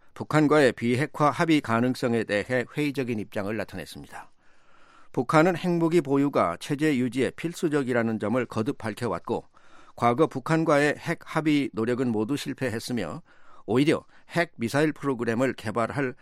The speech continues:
시간만 벌어주었다는 지적입니다. 이종훈 기자가 보도합니다.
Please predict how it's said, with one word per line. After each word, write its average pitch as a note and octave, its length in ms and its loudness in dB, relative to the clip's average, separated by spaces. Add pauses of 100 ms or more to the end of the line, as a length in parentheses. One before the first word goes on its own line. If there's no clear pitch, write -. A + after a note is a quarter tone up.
(120)
시간만 D3 640 0
벌어주었다는 G#2+ 720 -2
지적입니다. E2+ 640 -10 (360)
이종훈 C3 400 2
기자가 A2 380 -4
보도합니다. G2 680 -10